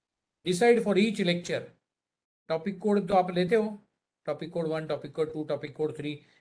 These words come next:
फिर वहाँ पे उसकी यूनिट्स कौन सी यूनिट में आता है, फिर कंटेंट, फिर डेट, फिर टाइम, फिर, अ, लिया कि नहीं, हो गया तो ठीक। You have lesson plan, you have teaching plans, उसी में ये पांच कॉलम ऐड कर दीजिए।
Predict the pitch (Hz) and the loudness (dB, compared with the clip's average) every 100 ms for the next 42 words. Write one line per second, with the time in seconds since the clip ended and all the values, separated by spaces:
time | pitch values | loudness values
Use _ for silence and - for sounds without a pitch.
0 | _ 151 147 143 139 151 127 - 151 147 | _ -8 -4 -2 -2 -6 -6 -8 -8 -6
1 | 160 165 165 151 160 151 151 160 147 139 | -6 -6 -8 -6 -6 -6 -6 -4 -4 -2
2 | 151 147 151 - 151 147 156 147 135 147 | -2 -2 -8 -6 -6 -4 -4 -4 -6 -8
3 | 131 156 156 156 151 143 147 151 151 143 | -2 0 0 -4 -8 -6 -4 -2 -4 -6
4 | 156 151 156 _ _ _ 147 139 147 160 | -6 -6 -8 _ _ _ -4 0 2 2
5 | 156 160 156 135 143 156 151 151 170 170 | 0 -4 -4 -4 0 0 -2 -2 -2 -2
6 | - _ _ _ _ _ _ _ _ _ | -8 _ _ _ _ _ _ _ _ _
7 | _ 147 196 208 247 - - 160 160 180 | _ 2 6 8 8 2 -14 -8 -6 -4
8 | 175 151 123 120 170 175 220 202 190 185 | -2 -2 -4 -4 -2 2 0 0 -6 -6
9 | 175 180 131 110 - - _ _ _ _ | -4 -4 -4 -6 -14 -20 _ _ _ _
10 | _ _ _ _ _ _ _ _ 139 - | _ _ _ _ _ _ _ _ -16 -12
11 | 185 175 160 139 170 175 131 139 - - | -8 -4 -4 -4 -8 -8 -6 -6 -8 -10
12 | 131 143 175 123 113 117 110 101 104 101 | -8 -8 -8 -6 -6 -8 -14 -14 -16 -18